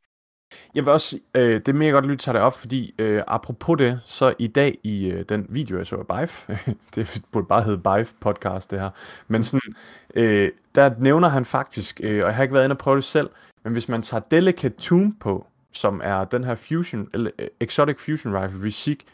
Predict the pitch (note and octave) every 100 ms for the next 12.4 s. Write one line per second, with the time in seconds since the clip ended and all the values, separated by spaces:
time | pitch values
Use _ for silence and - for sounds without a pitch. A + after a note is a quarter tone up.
0 | _ A#2 - E3 - - G#2+ F#2+ A#2+ A#2
1 | F#2+ F#2 F#2+ G2+ G#2 - F#2 F2+ F#2 F2
2 | F2 - F#2 F2+ - _ _ - A#2 F#2
3 | F#2 G2 G#2+ G2+ F#2+ F2+ F2 G2 G#2+ G#2+
4 | - - _ _ _ _ _ _ _ _
5 | A#2 C#3 E3+ - _ _ - B2+ C3+ -
6 | - _ G2+ G2+ F#2+ F#2 F#2 G#2+ G2 G2+
7 | G2 F#2+ F#2 F#2 F2+ G#2 A2 A#2+ C3 A#2+
8 | G2 F#2+ F#2+ - C#3+ - G#2+ F#2+ G2+ F2+
9 | G2+ G2+ - A2 A2+ A#2+ - - G#2 G2
10 | F#2 F#2 G2 - - A#2+ - F#2 F#2+ F#2+
11 | F#2 F#2 G2 G2 G2+ A2+ B2 A#2+ A2 A#2+
12 | - F#2+ F#2+ G2